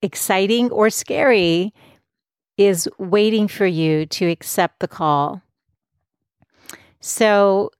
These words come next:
this was a short one today. I just really wanted to put this message out there because, like I said, I just see so much sameness out in the world right now. And I don't think there's anything wrong with wanting to be a part of the pack.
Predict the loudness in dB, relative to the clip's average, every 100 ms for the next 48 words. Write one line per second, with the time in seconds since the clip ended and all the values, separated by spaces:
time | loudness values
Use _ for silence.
0 | _ -2 0 2 2 2 2 2 4 2
1 | 0 0 2 0 0 2 4 2 2 0
2 | -2 -2 2 2 4 2 2 -2 -4 -2
3 | -2 -2 0 0 0 0 2 2 2 2
4 | 2 0 -4 -2 -2 0 -2 -2 0 0
5 | 0 -2 -2 -2 -2 -2 -2 2 2 2
6 | -2 -4 -6 -10 _ _ _ -12 -8 0
7 | 2 4 2 2 2 0 -2 -10 -2 0
8 | 2 2 2 2 2 2 2 0 0 0
9 | 2 2 0 -2 -2 0 0 0 0 0
10 | 0 -2 -4 -10 _ _ _ _ -4 0
11 | 0 0 0 2 4 4 4 2 0 0
12 | 0 0 -2 0 -2 -2 -4 0 2 2
13 | -2 0 0 0 -4 -6 -4 -2 -2 -6
14 | -20